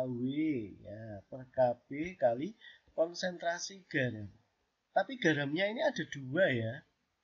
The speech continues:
Ini kan dua indeksnya, koefisiennya dua, berarti kita kalikan dengan dua garamnya ya. Hati-hati, hati-hati. Kalau garamnya satu cukup seperti ini, tapi kalau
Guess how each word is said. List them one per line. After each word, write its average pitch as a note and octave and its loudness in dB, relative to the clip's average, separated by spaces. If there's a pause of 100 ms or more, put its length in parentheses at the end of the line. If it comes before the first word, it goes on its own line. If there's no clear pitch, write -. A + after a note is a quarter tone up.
Ini F3 -10
kan A3 -10
dua B2+ -2
indeksnya, C3+ 0
koefisiennya C3 -6
dua, D3 -2
berarti D3 -2
kita F3 -4
kalikan D#3+ 2
dengan C3+ -8
dua C3+ -6 (1200)
garamnya A2+ -16
ya. D3+ 2 (400)
Hati-hati, D3 -8 (320)
hati-hati. B2 -8
Kalau C#3+ 4
garamnya D3 -4
satu D#3+ 0
cukup G3+ -8
seperti - -6
ini, C#3+ -10
tapi - -6
kalau - 6